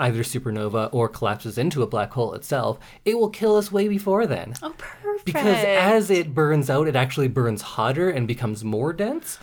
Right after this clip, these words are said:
Speaker 1: So that would
Speaker 2: Mm.
Speaker 1: change its gravitational pull, and it also would emit a lot more gamma radiation. So before it blew up and killed us that way, it would already destroy all aerobic life and evaporate our oceans way, way before that.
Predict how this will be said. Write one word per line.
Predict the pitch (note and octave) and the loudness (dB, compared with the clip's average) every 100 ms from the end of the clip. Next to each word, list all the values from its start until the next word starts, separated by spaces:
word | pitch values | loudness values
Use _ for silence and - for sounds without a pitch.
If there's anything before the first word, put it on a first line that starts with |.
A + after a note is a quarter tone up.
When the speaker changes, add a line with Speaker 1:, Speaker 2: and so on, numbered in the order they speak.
| - - | -16 -2
Speaker 1:
So | D4+ | 0
that | C#3 C#3+ | 2 2
would | C3 B2+ | 0 0
Speaker 2:
Mm. | C3+ | 0
Speaker 1:
change | A#2+ A2+ G2 | 0 -2 -4
its | - G#2 - | -4 -6 -4
gravitational | A2+ G2+ G#2+ C#3+ C3+ D3 C3 | -4 -4 -4 -4 -4 -4 -6
pull, | D3+ F#3 G3+ | -6 -6 -4
and | C#3+ C3 | -2 0
it | A#2+ | 0
also | A2 - G#2+ | 0 -2 -8
would | G#2+ | -6
emit | G2+ G#2 G2+ | -6 -4 -4
a | G#2+ | -4
lot | G#2+ - | -4 -4
more | G#2+ G2 F#2 F#2 G2 G#2+ | -2 0 0 -2 -4 -6
gamma | B2+ D3 F3+ F3+ | -2 -2 -2 -4
radiation. | F#3 F#3+ G3 G#3+ G#3 A#3 A#3 - - - - | -4 -4 -4 -6 -6 -8 -8 -16 -20 -20 -16
So | - G3+ F3+ E3+ | -2 2 2 2
before | C3+ D3+ D#3 D#3 D3+ D#3+ D3+ | -2 -4 -2 -2 2 0 0
it | C3 B2 - | -2 -2 -2
blew | A#2+ A#2+ A2 | -2 0 2
up | G2 | 0
and | A2 G#2+ | -4 -8
killed | A2 G#2 | -6 -8
us | - | -4
that | A#2+ A2 | -2 -2
way, | G#2 G#2+ - | -2 -4 -2
it | C#3+ | 0
would | C3 C3 | 0 0
already | C3 C3 A#2 A2+ A2 G2+ - - | 0 2 0 -2 -6 -10 -12 -6
destroy | B2 - A#2 A2 | -6 -2 -2 -2
all | A#2+ A2 G#2+ | -2 -2 -2
aerobic | A#2+ A#2 A2+ A2+ - | -2 -2 0 -2 -2
life | C3+ D3 D3 - - | 0 0 -2 -10 -6
and | C#3 C#3+ C#3+ C#3+ D#3 | -2 0 0 -2 -2
evaporate | D3 D3 D3 D3+ C#3+ | 0 0 0 -2 0
our | C#3 D#3 | 0 -2
oceans | D#3+ A2+ A2+ B2+ | -4 -8 -8 -4
way, | C3 C#3 C3 B2 | 0 2 2 0
way | A2+ A#2 A#2 | 2 0 0
before | - - - - | -6 -10 -12 -10
that. | - | -14